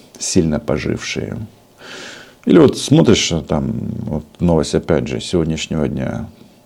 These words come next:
Уряд в Швеции, правительство Све-, Швеции предоставило Украине,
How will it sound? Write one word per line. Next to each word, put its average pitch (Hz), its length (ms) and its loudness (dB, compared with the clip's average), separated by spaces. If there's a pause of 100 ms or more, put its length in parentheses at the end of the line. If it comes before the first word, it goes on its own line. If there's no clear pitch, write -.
(200)
Уряд 170 440 6
в - 80 -12
Швеции, 120 880 4 (220)
правительство 85 580 -2
Све-, 120 360 2
Швеции 120 560 0
предоставило 101 1000 0
Украине, 98 680 0